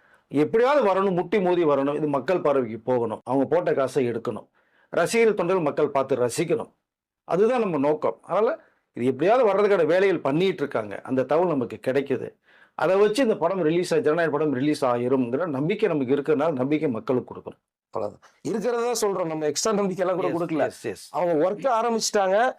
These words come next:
Speaker 2: அதனால பாசிட்டிவா அவங்க சொன்னதுனால தான் நம்ம சொல்றோம்.
Speaker 1: இல்ல, இந்த தகவல், பாதி தகவல் கண்டிப்பா நேயர்களுக்கு தெரியும், ரசிகர்கள் மக்களுக்கு தெரியும். கேஸ் வாபஸ் வாங்க போறாங்க, எப்ப பண்ண,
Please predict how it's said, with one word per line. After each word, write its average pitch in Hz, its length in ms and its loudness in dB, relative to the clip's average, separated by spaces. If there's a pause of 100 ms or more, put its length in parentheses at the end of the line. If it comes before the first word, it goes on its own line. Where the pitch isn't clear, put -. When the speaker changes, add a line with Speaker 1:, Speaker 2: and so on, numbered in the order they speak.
(320)
Speaker 2:
அதனால 160 420 0
பாசிட்டிவா 226 500 0
அவங்க 226 300 0
சொன்னதுனால 202 300 2
தான் 226 80 -2
நம்ம 190 140 -2 (100)
சொல்றோம். 143 320 0
Speaker 1:
இல்ல, 214 140 -2
இந்த 214 160 -2
தகவல், 220 260 0
பாதி 185 320 2
தகவல் 208 280 2
கண்டிப்பா 170 380 -2
நேயர்களுக்கு 147 540 0
தெரியும், 143 300 0
ரசிகர்கள் 139 340 -2
மக்களுக்கு 127 440 -2
தெரியும். 170 420 -2
கேஸ் 151 320 -2
வாபஸ் 131 240 -2
வாங்க 123 360 -4
போறாங்க, 147 280 -4
எப்ப 147 240 0
பண்ண, 127 280 -4